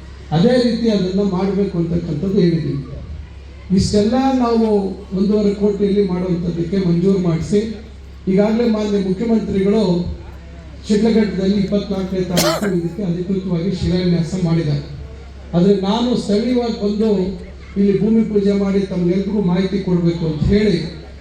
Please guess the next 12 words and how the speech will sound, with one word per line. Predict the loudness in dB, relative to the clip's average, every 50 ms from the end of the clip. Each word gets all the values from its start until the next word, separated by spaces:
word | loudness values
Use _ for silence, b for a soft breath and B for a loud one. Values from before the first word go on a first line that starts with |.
| -8 0
ಇವತ್ತು | 0 0 0 0 -2 0 0 0 0
ಸಮಯ | 0 0 2 2 2 2
ನಿಗದಿಯಾಗಿತ್ತು. | 2 0 0 0 0 0 2 0 0 0 -2 -2 -2 0 0 2
ಬೆಳಗ್ಗೆ | 2 2 2 2 2 2 4 4 0 -2 -2 -6 -10 -14 -16 -16 -18 -14 -4
ಚಿಂತಾಮಣಿಯಲ್ಲಿ | -2 -2 0 0 2 2 2 4 4 4 2 4 4 4 2 2
ವಿದ್ಯುತ್ | 2 0 0 0 0 0 0
ಚಿತಾಗಾರ | -2 0 2 2 2 2 0 0 0 0 -2 -2 0 2
ಐದು | 2 2 2 0
ಕೋಟಿಯಲ್ಲಿ | -2 -2 -2 0 0 0 2 2
ನಾವು | 0 0 -2
ಮಾಡ್ತಾ | -2 -4 -6 -6 -4 -4
ಇದ್ದೀವಿ. | -2 -2 -2 -2 -4 -4 -6 -6